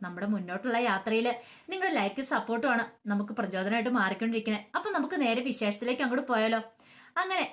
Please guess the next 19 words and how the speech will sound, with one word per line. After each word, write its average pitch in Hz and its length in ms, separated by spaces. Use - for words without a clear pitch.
ഇനി 349 180
വരുന്ന 226 320
ദിവസങ്ങൾ 262 440
നമ്മൾ 247 240
കാണുന്ന 220 380
നല്ല 247 160
അടിപൊളി 330 380
വിശേഷങ്ങളൊക്കെ 240 720
തന്നെയാണ്. 214 380
ഉം. 185 100
ബാലന്റെ 196 460
എല്ലാ 220 240
പ്രതീക്ഷകളും 226 520
അസ്തമിക്കുകയാണ്. 220 560
ബാലനാണെങ്കിലോ 214 720
താൻ 370 180
ആലോചിച്ചുറപ്പിച്ച 277 840
ബന്ധമാണ് 220 540
ആനന്ദുമായിട്ടുള്ള. 196 600